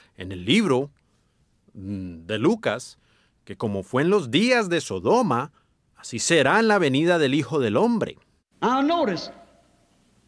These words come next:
Speaker 2: "And as it was in the days of Noah before the flood."
Speaker 1: Ahora fíjense, "y como fue en los días de Noé,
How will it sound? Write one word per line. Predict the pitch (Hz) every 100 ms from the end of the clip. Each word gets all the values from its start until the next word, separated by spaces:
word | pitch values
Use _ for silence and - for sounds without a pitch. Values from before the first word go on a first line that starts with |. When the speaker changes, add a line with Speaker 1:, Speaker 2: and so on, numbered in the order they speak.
| _ _ -
Speaker 2:
"And | 247
as | 302 247
it | 277
was | 262 294 320 302 -
in | 269
the | 254
days | 196 269 302 311 302 262 185 - - _ _ _ _ _
of | 170
Noah | 190 226 285 302 226 175
before | 185 - 233 285
the | 240
flood." | 214 226 285 254 143 123 127 - _ _
Speaker 1:
Ahora | 104 104 127
fíjense, | - 220 240 123 - 82 - _ _ _ -
"y | 92
como | - 117 107
fue | - 123 185 269
en | 240
los | 175 117
días | 170 190
de | 143 135
Noé, | 98 110 226 214 73